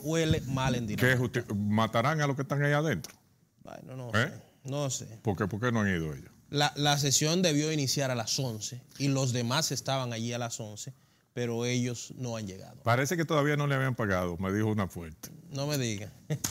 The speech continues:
Speaker 2: Oigan, a Pepe Carr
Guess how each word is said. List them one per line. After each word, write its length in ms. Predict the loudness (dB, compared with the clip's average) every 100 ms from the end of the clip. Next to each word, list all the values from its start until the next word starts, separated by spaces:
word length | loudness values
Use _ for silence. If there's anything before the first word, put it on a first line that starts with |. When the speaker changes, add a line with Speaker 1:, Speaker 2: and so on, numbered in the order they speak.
| -6 -6 -10 -10 -12 -10 -14 -14 -18 -14 -16 -16 -16 -14 -12 -14 -16 -20 _ -12 -8 -8 -10 -10
Speaker 2:
Oigan, 420 | 2 4 4 2 -8 -16 0
a 300 | 0 0 2
Pepe 420 | 2 4 0 2
Carr 400 | 2 2 0